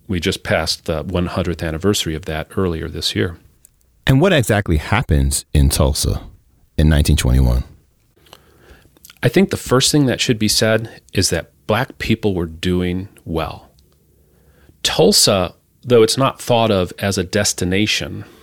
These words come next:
Speaker 1: of the great, during the first Great Migration, by nineteen twenty-one, Greenwood, uh, the black area of Tulsa, uh, was home to, uh, around ten thousand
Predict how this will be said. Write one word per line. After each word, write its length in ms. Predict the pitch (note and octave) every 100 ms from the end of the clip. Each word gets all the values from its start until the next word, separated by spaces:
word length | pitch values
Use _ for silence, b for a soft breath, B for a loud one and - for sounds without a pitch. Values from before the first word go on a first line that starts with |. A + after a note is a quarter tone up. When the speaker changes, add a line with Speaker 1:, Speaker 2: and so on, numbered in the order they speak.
| b b b b _
Speaker 1:
of 200 | F#2+ F2+
the 80 | F2+
great, 320 | F2+ E2+ -
during 260 | G#2+ F2+ E2
the 180 | E2
first 400 | - - F#2 -
Great 220 | - F2+ -
Migration, 760 | D#2 - F#2+ B2 - - - B B B B B - -
by 280 | A2 C#3 C#3
nineteen 400 | A2+ A2+ B2 G#2+
twenty-one, 760 | - G2+ F#2+ A2 F2 G2+ A#2 B B B B A#2+ -
Greenwood, 760 | - A2+ C3 C3 E2 F2 C3 - - -
uh, 220 | F2+ F2
the 140 | G2+
black 400 | F2+ G2+ G2+ -
area 400 | A2 G#2 F#2+ - -
of 200 | F#2+ -
Tulsa, 600 | - A2 - - F#2+ A2 B B B B B
uh, 140 | F#2+ F#2+
was 140 | G2+
home 360 | - A2+ G#2 G#2+
to, 540 | - G2+ F2+ F2+ G#2+ - _ -
uh, 240 | F2+ F2 G#2
around 340 | G2 D3+ A2+
ten 220 | - A2
thousand 640 | - G2+ G#2+ G#2+ F2+ F#2